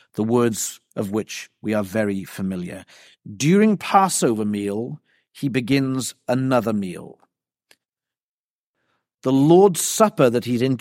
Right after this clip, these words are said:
introducing here is superseding Passover. It's not just superseding Passover, though. It's superseding the Feast of Unleavened Bread. And if we had time, we'd see that the Lord's Supper supersedes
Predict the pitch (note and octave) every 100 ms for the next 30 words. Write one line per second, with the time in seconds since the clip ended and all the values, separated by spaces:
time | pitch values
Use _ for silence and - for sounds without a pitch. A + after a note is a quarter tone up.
0 | - C#3 B2+ B2 C#3 - B2 A2+ - D3
1 | G#2+ G2 G2+ - - _ _ A#2+ A2 -
2 | - G3 E3+ D#3 - - - G3 F3+ D3+
3 | G2 E2+ E2+ F2 - _ _ _ _ _
4 | - C3+ A2 - F#2+ E2+ - - - _
5 | _ _ _ _ - - _ _ G3+ -
6 | E3 G#3+ - G#3+ - A3+ F3+ E3+ - F3+
7 | D3+ D3+ - D3+ D3 C3+ A#2+ G#2 F2+ F2+
8 | F2+ - _ - - _ B2 - - F#3
9 | E3+ D#3 - D3+ C#3 C3 A#2+ - C#3 -
10 | B2 A#2+ A#2+ A#2+ G#2 A2+ G#2+ A2 F#2+ F2+
11 | - _ _ - - - C3+ - D#3 D#3+
12 | D#3+ - D#3+ D#3+ D3+ C#3 - C3+ A#2+ G2
13 | A#2 A#2+ D#3 D#3 - C#3 - A2 - C#3+
14 | C3+ - C#3 C3 A2+